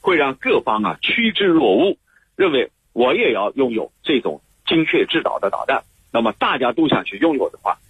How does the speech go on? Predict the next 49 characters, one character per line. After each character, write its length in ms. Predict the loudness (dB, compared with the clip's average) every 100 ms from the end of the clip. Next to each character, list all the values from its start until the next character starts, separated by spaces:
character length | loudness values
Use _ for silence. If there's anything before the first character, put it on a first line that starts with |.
| _
那 140 | -4
必 200 | -2 0
然 260 | 0 0 -6 _ _ _
就 160 | -2 0
会 160 | 0
造 300 | 0 -2 -2
成 240 | -4 -6 -6 -10 -4
导 200 | -2 0
弹 160 | -2
技 160 | -2 -2
术 160 | 0 0
的 100 | 0
扩 260 | 2 2
散。 160 | 2 -4 _ -20 -20 -20 -20 _
呃， 140 | 0 2
另 160 | 2
外 120 | 2 0
一 100 | 0
方 200 | -4 -4
面 100 | -6
呢， 100 | -10 -4
就 120 | -4
是 140 | -2
国 260 | -4 2 2
际 140 | 0 -4
局 160 | -2
势 220 | 0 0 -2
造 160 | -2 -2
成 220 | -2 -6
的， 100 | -6 -6 _ _
因 140 | -2 2
为 200 | 2 0
局 240 | -2 0 0
势 160 | 0
不 240 | -2 0 0
稳， 300 | 0 -4 -10 _ _ _ _ _
各 220 | -2 0 2
方 200 | 0 -2
呢 140 | -4 0
都 140 | 0
处 220 | 0 0
于 60 | -2
一 20 |
种 240 | 0 -4 -2 0
交 260 | 2 2 0
战 260 | -2 -4
当 160 | -8 -14
中 120 | -14
啊， 80 | -16